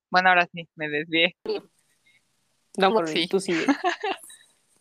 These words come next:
Speaker 1: Ok, bueno, pues, Crush, eh, yo creo que no existe un mejor B-side que Anyone. <laughs> O sea, va a ser muy complicado superarlo.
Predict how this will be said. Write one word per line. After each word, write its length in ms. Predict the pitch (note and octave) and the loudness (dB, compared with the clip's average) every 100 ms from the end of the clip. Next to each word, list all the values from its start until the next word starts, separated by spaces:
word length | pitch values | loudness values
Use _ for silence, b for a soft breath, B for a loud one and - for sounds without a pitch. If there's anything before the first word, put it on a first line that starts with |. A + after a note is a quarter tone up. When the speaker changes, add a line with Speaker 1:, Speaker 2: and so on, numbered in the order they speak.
| _ b _ _ _ _ _ _ _ _ _ | _ b _ _ _ _ _ _ _ _ _
Speaker 1:
Ok, 640 | F3+ F3 - E3 D#3+ D3+ D3+ | -10 -10 -10 -12 -10 -10 -8
bueno, 400 | D#3+ D#3+ D#3+ D#3+ | -4 -4 -4 -6
pues, 720 | - D#3+ D#3 D#3+ - - - _ _ | -4 -4 -4 -10 -18 -20 -20 _ _
Crush, 760 | - G3 F#3+ A3+ - - - - - | 2 6 6 4 2 -4 -4 -6 0
eh, 480 | F3 D#3+ D#3 D#3 - _ - | 0 0 -2 -6 -12 _ -20
yo 220 | F#3 G#3+ | -8 -6
creo 420 | - A3+ G#3+ D#4 A4 - | 0 2 2 0 -4 -4
que 100 | F#3 | -6
no 100 | F3+ | -6
existe 500 | F#3 - - G#3+ G#3 | -10 -16 -8 -6 -4
un 160 | F3+ F3 | -6 -8
mejor 500 | G3+ - E3 F3 - _ _ _ | -6 -2 -2 -4 -12 _ _ _
B-side 600 | E3+ D#3 - C#3+ D#3 A3 - | -14 -14 -8 -6 -4 -8 -8
que 200 | D#3+ D3 | -6 -6
Anyone. 460 | D#3 F3 F3 G#3 E4+ | -6 -8 -8 -10 -10
<laughs> 680 | - - A#3+ - C#4 - D4 - B B B | -10 -2 0 2 0 0 -2 -4 B B B
O 100 | - | -4
sea, 120 | G3+ F#3 | 4 6
va 60 | |
a 60 | F3+ | 6
ser 160 | G#3 G#3 | 4 0
muy 160 | G3+ | -2
complicado 680 | G3+ G#3+ F#3 D3 - D#3 F#3+ | -2 -2 -4 -4 0 0 0
superarlo. 580 | F#3+ - C#3 D#3 D#3+ | -4 -4 -4 -4 -6